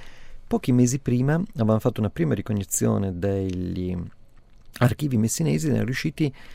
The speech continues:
a tirar fuori una ventina di documenti, trascriverli, e sono ancora oggi l'unica testimonianza che abbiamo di Antonello Siciliano.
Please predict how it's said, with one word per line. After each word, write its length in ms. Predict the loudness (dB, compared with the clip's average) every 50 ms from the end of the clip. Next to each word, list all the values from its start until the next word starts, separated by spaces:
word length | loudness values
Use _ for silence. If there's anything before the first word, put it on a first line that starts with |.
| -16 -16 -16 -16 -12 -4
a 80 | -4 -2
tirar 160 | 0 0 0 0
fuori 160 | 2 2 4
una 100 | 4 4
ventina 360 | 4 4 2 4 4 4 4
di 80 | 4 4
documenti, 680 | 2 0 0 0 -2 -2 -2 -4 -6 -10 -10 -10 -10 -10 -10 -14 -8 0
trascriverli, 800 | 2 2 2 2 0 -2 -2 -2 -2 -2 -2 -4 -4 -6 -8 -6
e 80 | -8 -6
sono 160 | -2 -2 -2
ancora 260 | -2 -2 -2 0 0
oggi 220 | 0 0 0 -2
l'unica 300 | -2 0 0 0 -2 -4
testimonianza 640 | -6 -6 -10 -6 -4 -2 -2 0 0 -2 -2 -2 -4
che 80 | -4 -4
abbiamo 180 | -4 -4 -4
di 80 | -4 -4
Antonello 340 | -6 -4 -4 -4 -4 -4 -6
Siciliano. 720 | -6 -8 -8 -8 -8 -6 -6 -6 -6 -8 -12 -16 -16